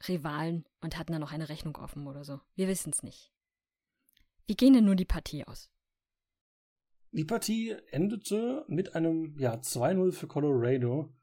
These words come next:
Speaker 2: und vor allem das erste Tor war auch wirklich schön, wie ich fand. Denn in der zweiundzwanzigsten Minute kriegt, äh, Ronaldo Damus,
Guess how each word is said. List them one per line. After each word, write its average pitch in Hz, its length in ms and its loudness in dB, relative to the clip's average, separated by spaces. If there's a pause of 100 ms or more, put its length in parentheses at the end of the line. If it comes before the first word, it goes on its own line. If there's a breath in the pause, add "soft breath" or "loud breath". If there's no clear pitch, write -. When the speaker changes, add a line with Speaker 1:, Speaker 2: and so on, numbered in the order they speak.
(360 soft breath)
Speaker 2:
und 160 140 0
vor 165 100 4
allem 170 100 4
das 156 100 2
erste 156 440 -2
Tor 139 260 2
war 135 80 4
auch 113 100 -4
wirklich 127 360 -2
schön, 131 320 2
wie 104 100 -6
ich 107 100 -12
fand. - 380 -14 (680)
Denn 160 220 4
in 147 140 4
der 135 220 2
zweiundzwanzigsten 196 920 0
Minute 160 640 0
kriegt, - 340 -2 (160)
äh, 160 60 -4
Ronaldo 143 640 2
Damus, 185 640 2